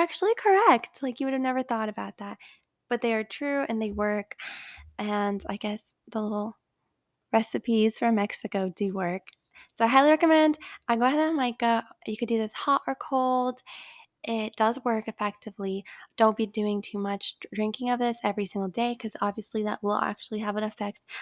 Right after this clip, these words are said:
unlike the matcha, 'cause the matcha is, I'm gonna give you, like, two little explanations. Matcha helps with inflammation, filled with vitamins and minerals, protects against some cancers, also helps with, like, beauty and skin glowing, stress reducing,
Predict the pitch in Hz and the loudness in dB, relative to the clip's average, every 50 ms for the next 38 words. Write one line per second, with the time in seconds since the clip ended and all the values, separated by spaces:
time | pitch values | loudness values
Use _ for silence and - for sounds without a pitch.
0 | - - _ 233 220 214 214 208 202 - 202 202 240 277 285 285 285 - - - | -16 -4 _ 0 2 2 0 -2 -2 -4 -4 0 2 2 2 2 0 -2 -4 -4
1 | 277 269 262 262 277 - - - - - - - - _ _ _ _ _ _ - | -2 -2 -2 -2 -4 -8 -14 -20 -20 -20 -20 -20 -20 _ _ _ _ _ _ -4
2 | 233 226 214 208 208 208 196 - - _ _ _ _ _ _ 226 233 254 294 320 | -2 0 2 2 0 0 -2 -6 -10 _ _ _ _ _ _ 4 8 10 10 10
3 | 339 339 - - 320 302 285 - 240 240 233 226 220 - - - - 214 220 226 | 10 8 6 4 4 4 4 4 4 4 2 2 0 -4 -6 -6 -2 0 0 0
4 | 220 226 220 220 214 208 - - 220 214 208 208 202 - - - 202 196 196 190 | 0 2 2 2 0 0 -2 -2 0 2 2 2 0 -4 -6 -4 -4 -2 -2 -4
5 | - 196 190 - - 269 277 277 277 269 - 269 254 240 220 208 - - 208 190 | -4 -6 -6 -2 2 4 4 4 4 4 2 2 2 2 0 0 0 -2 -4 -4
6 | 190 - 190 196 190 196 - - - 233 233 233 233 - - - - - - _ | -4 -4 -4 -2 -2 -2 -4 -4 -4 -4 -4 -4 -6 -8 -14 -18 -18 -20 -20 _
7 | - 214 202 196 196 185 - 254 254 254 254 247 233 - 233 233 240 240 233 233 | 0 0 0 2 0 4 6 6 6 6 4 2 0 0 -2 0 0 2 2 2
8 | 233 233 233 226 233 - - 208 - - 202 190 - - 196 190 190 - - 190 | 4 2 2 0 -2 -6 -12 -6 -4 -4 -4 -4 -4 -6 -6 -6 -6 -8 -10 -10
9 | 190 - - 302 294 285 - - 277 277 269 269 269 262 - - - - - - | -8 -6 -4 -4 -4 -4 -4 -2 -2 0 2 2 0 0 -4 -8 -16 -20 -20 -20
10 | _ _ _ _ _ - 214 214 - 220 202 208 202 202 - - 208 190 - 196 | _ _ _ _ _ -4 -4 -4 -4 -4 -2 -2 -2 -2 -2 -4 -6 -4 -4 -4
11 | 196 190 - 240 240 247 233 233 233 233 233 - - - - _ _ - 196 190 | -6 -4 -4 -2 0 0 2 2 0 0 -2 -6 -14 -20 -20 _ _ -2 -2 -2
12 | 190 - - - 254 254 247 247 240 247 240 240 233 233 233 233 233 233 233 226 | -2 -4 -4 -2 0 0 0 0 0 0 0 2 2 2 0 0 0 0 0 -2
13 | 240 - 196 - - - 220 214 - - 196 180 - 247 247 240 - - 240 240 | -4 -4 -8 -6 -2 -2 -2 -2 -4 -6 -8 -6 -4 -4 -6 -4 -4 -6 -4 -4
14 | 233 233 226 226 233 | -2 -2 -4 -4 -6